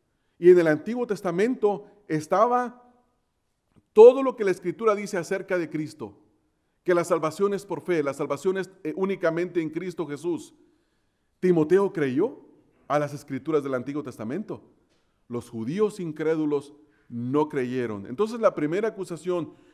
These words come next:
del Señor contra los judíos es incredulidad. Y saben, hermanos, que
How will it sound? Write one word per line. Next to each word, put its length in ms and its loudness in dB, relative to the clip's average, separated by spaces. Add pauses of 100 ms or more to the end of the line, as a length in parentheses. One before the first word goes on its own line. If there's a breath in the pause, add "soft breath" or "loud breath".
(140)
del 120 -2
Señor 280 0
contra 220 -2
los 140 -6
judíos 400 0
es 300 -6 (240)
incredulidad. 960 -4 (640)
Y 80 -12
saben, 320 0
hermanos, 480 -8
que 400 -12